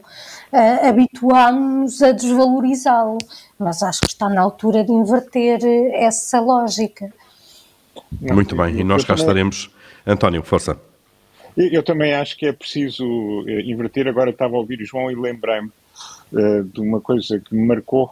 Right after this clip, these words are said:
Speaker 3: eh, era eu um jovem adulto e assisti à apresentação de um livro sobre de, eh, a origem,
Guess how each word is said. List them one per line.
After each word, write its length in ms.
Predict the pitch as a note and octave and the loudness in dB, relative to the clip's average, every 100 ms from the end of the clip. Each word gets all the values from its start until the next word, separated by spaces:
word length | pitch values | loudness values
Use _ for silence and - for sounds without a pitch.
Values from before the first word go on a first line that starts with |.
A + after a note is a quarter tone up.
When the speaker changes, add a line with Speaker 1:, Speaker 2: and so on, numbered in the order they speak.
| - | -8
Speaker 3:
eh, 200 | A#2 G#2+ G#2+ | -4 -2 -2
era 100 | A2 | -2
eu 140 | A2 A2+ | 0 0
um 160 | A2+ | -2
jovem 360 | G2 A2 G#2 A2+ | 0 0 0 -2
adulto 460 | G#2+ C3 C3 - A#2 | 0 -2 -4 -8 -6
e 100 | A2+ | -4
assisti 440 | G#2+ - - A#2+ | -4 -8 -2 2
à 80 | A2+ | 2
apresentação 840 | - A2 A#2+ G#2+ A2+ G#2 A#2 A2+ | 0 -8 -6 -4 -4 -4 -4 -4
de 80 | A2 | -2
um 160 | A#2 A#2 | -2 0
livro 300 | C3+ A#2+ G#2 | -2 -4 -6
sobre 420 | - A#2+ G#2+ G#2 | 0 0 0 0
de, 100 | G#2 | 0
eh, 360 | - G2 F#2 - | 0 0 0 0
a 40 | |
origem, 720 | G#2+ A2+ A#2 C3+ A2+ A2+ G#2 | 2 2 2 0 0 -2 -4